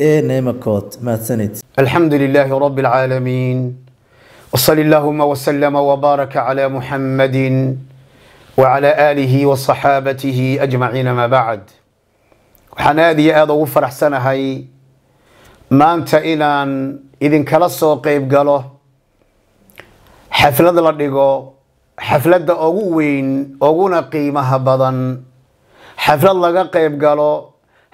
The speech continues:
Speaker 2: xafladda ugu sharafta badan. Waa xafladda lagu khatimayo ama lagu khatimay kitaabkii kownkan loo soo dejiyey. Waa xafladdii lagu khatimay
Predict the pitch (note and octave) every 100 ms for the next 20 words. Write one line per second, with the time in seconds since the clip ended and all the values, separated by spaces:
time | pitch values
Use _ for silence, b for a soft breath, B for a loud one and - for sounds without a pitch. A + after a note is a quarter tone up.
0 | - D3 D#3+ F#3 E3 E3+ D#3+ E3 G#3 -
1 | F#3 D#3+ C#3+ - D#3 C3+ C#3+ C#3+ C#3+ C#3+
2 | C#3+ - _ _ _ _ b b b b
3 | C#3 C#3 - C3 G3 E3 E3+ E3+ F#3 -
4 | D#3 - E3+ D#3 D3 C#3+ C#3+ C3 - _
5 | _ _ b b b b D3+ E3 D#3+ E3
6 | G3+ - D#3+ C#3+ D3 C#3+ C#3 C#3 C#3+ C#3
7 | - _ _ b b b b - C3 G3+
8 | F#3 - E3 D#3+ D#3+ A3+ G3+ E3+ E3 D3
9 | C#3+ D#3 C3 C3+ A#2+ A2 - G#2+ G#2 G2+
10 | _ _ _ B B B B B B D3
11 | A2+ C#3 B2 G#3 F3 F3+ E3+ E3 F#3+ F3
12 | E3+ - D#3+ D3+ D3+ D3 D3